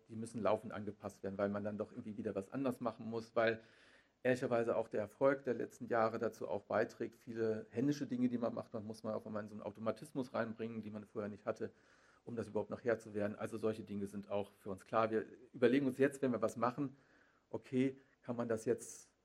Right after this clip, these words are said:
an der Stelle vielleicht händisch machen, aber wir legen schon dann irgendwie den nächsten Schritt ins, in, ins Technische.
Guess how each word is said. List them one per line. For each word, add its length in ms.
an 80
der 140
Stelle 180
vielleicht 280
händisch 260
machen, 260
aber 220
wir 120
legen 300
schon 220
dann 300
irgendwie 180
den 120
nächsten 220
Schritt 260
ins, 360
in, 240
ins 180
Technische. 460